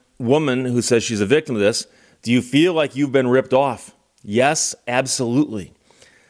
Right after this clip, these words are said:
That's because the day after she returned her rental car to the place in Miami, she received a photograph of a damaged hood, and her credit card was hit with a two thousand dollar administrative fee by the company.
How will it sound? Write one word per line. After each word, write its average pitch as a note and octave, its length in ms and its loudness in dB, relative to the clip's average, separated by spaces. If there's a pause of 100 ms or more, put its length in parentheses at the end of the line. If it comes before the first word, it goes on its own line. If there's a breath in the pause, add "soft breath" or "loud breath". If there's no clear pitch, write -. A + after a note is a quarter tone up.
(120 soft breath)
That's F#2+ 120 -8
because B2 360 0
the A#2 80 -8
day C3+ 320 2
after C#3 380 0
she D#3+ 240 -4
returned D3+ 420 0
her C3 100 2
rental D3 360 0
car F#2 420 -2 (460 soft breath)
to D#3 220 2
the C#3+ 120 -2
place C3+ 360 0
in B2+ 100 -4
Miami, A#2+ 540 2 (260 soft breath)
she - 220 -2
received D#3+ 560 0
a C3 160 2
photograph A#2+ 840 0
of B2+ 100 -2
a B2 100 4
damaged C#3 500 0
hood, B2 520 0 (480 soft breath)
and C3+ 140 2
her C3+ 80 4
credit F#3+ 400 -2
card D#3+ 220 2
was B2+ 140 2
hit D#3 200 0
with C#3+ 100 2
a A#2+ 40 0
two F#3+ 280 -2
thousand E3 500 0
dollar C3 320 2
administrative C#3+ 1120 0
fee D3+ 420 0
by A2 180 4
the A#2 100 2
company. C#3+ 500 -2